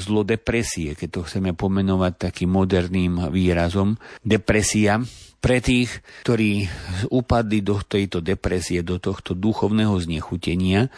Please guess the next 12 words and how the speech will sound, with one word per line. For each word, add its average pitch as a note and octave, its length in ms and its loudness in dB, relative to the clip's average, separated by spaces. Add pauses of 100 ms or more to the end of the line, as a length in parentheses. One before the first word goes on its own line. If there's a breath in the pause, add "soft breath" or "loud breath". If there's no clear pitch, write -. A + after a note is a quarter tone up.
(340 loud breath)
to G#2+ 240 4
modlitba G#2 600 2
je - 40 2
taká G#2+ 400 -2
nudná G2 560 0
a F2+ 160 -2
každý F#2+ 480 0
boj F#2+ 320 2
sa F#2 240 0
zdá F2+ 360 0
byť F2 520 -4
bezvýznamný. F#2+ 1040 -2